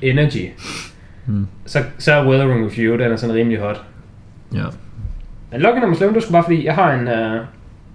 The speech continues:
Speaker 1: jeg har, jeg har jo en watchliste,
Speaker 2: Ja.
Speaker 1: ligesom du har.
Speaker 2: Ja.
Speaker 1: Men så har jeg også en anden watchliste, der bare er i mit hoved,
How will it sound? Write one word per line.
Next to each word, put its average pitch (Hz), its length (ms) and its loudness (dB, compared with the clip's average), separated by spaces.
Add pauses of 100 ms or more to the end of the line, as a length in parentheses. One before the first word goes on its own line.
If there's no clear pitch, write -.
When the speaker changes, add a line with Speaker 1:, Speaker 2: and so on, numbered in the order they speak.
(160)
Speaker 1:
jeg 151 80 0
har, 151 380 2 (100)
jeg 165 80 2
har 196 160 4
jo 131 120 2
en - 60 -2
watchliste, 120 460 -4 (540)
Speaker 2:
Ja. - 60 -8 (160)
Speaker 1:
ligesom 131 220 0
du 113 120 0
har. 92 180 -8 (260)
Speaker 2:
Ja. 87 100 0 (340)
Speaker 1:
Men 117 120 -6
så 180 100 4
har 180 160 4
jeg 147 80 4
også 147 160 2
en - 100 -4
anden 180 260 4
watchliste, 131 480 0
der 101 80 -4
bare 120 400 4
er 131 180 0
i 123 60 -4
mit 113 160 -4
hoved, 143 460 4